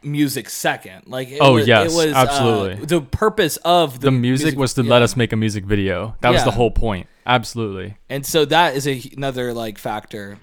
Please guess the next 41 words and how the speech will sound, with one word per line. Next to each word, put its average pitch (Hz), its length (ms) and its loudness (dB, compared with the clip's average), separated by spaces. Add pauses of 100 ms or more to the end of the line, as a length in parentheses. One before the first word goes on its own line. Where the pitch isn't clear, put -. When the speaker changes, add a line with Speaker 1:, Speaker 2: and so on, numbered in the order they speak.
Speaker 2:
And 180 80 4
it 226 60 6
was 202 140 2
the 175 80 2
first, 185 460 2 (120)
I 139 40 2
mean, 139 160 4
I, 131 140 0
I 139 80 0
mean, 135 160 -2
it 156 40 -6
was 156 100 -8
the 120 80 -10
first 147 560 -8
rap 113 420 -2
song 104 380 -4
I 98 100 -6 (180)
ever, 107 460 2
like, 95 300 -4
made. 98 500 -2 (500)
Like, 110 320 2
Speaker 1:
Yeah. 104 280 -14 (320)
Speaker 2:
like, 117 260 4
I've, 131 240 4
like, 131 260 4
and 143 140 4
it 147 60 2
was 131 100 0
the 143 60 -4
first, 170 240 0
like, 156 100 -2
original 117 480 4
rap 104 220 2
song 101 360 0
I 110 100 -2
ever 101 140 0
made, 98 300 -4
'cause 107 140 -2
I 110 80 4
was 107 100 0
like, 101 240 0